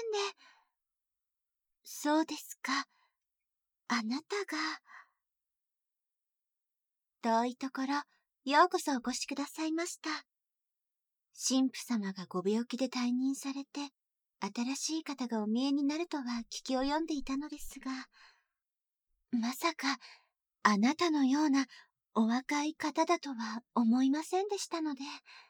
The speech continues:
この村は、都会から随分と離れたところですから、若い方が訪れることもありません。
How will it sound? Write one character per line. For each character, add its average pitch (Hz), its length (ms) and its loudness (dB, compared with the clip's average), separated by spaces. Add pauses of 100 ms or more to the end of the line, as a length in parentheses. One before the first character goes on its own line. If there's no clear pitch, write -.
(1400)
こ 226 140 4
の 220 160 2
村 240 300 2
は、 233 260 -2 (600)
都 226 140 -2
会 247 240 0
か 294 160 -6
ら 285 200 -4 (120)
随 339 320 0
分 349 180 -6
と 285 100 -2
離 262 320 -2
れ 320 120 -4
た 302 100 -6
と 277 140 -6
こ 277 140 -4
ろ 302 120 -6
で 330 140 -10
す - 100 -18
か 294 180 -16
ら、 269 220 -6 (1000)
若 247 320 0
い 320 60 -2
方 294 280 -6
が 247 140 -2
訪 240 360 -4
れ 277 100 0
る 311 120 -4
こ 277 100 -8
と 269 160 -4
も 247 140 0
あ 240 60 0
り 233 120 -6
ま 262 160 -2
せ - 180 -18
ん。 330 40 -10